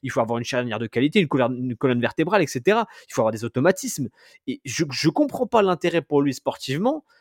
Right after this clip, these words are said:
de céder à ce bras de fer-là juste pour une prolongation d'un an.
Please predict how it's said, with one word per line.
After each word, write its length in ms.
de 180
céder 360
à 80
ce 80
bras 120
de 60
fer-là 260
juste 260
pour 120
une 80
prolongation 520
d'un 220
an. 120